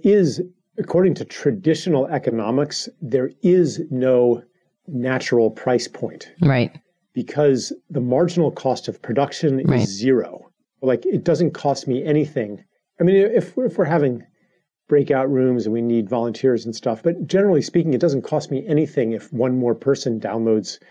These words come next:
Speaker 2: Yeah.
Speaker 1: my course or subscribes to my Substack.
Speaker 2: Yeah.
Speaker 1: So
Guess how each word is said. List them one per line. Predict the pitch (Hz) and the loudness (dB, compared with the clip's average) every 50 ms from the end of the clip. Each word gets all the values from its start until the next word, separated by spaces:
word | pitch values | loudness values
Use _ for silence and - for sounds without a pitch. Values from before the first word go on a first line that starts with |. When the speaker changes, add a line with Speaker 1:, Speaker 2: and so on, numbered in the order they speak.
| _ - - | _ -2 2
Speaker 2:
Yeah. | 147 135 127 | 4 4 4
Speaker 1:
my | 120 117 120 | 4 2 0
course | - - 151 156 151 143 147 - | -2 0 2 4 4 4 2 0
or | 131 117 | -2 -2
subscribes | - - 110 98 - - - 131 123 120 104 - | -2 -4 -10 -10 -8 -2 0 0 0 0 -2 -4
to | - 117 | -8 -8
my | 113 101 | -8 -8
Substack. | - - - 147 113 - - 101 85 - - - _ | -6 -2 -2 -2 -2 -4 -8 -8 -8 -10 -14 -8 _
Speaker 2:
Yeah. | 165 151 131 - - _ _ _ | 0 0 0 0 -2 _ _ _
Speaker 1:
So | - - - 143 131 127 139 147 | -6 -2 2 2 2 2 0 -2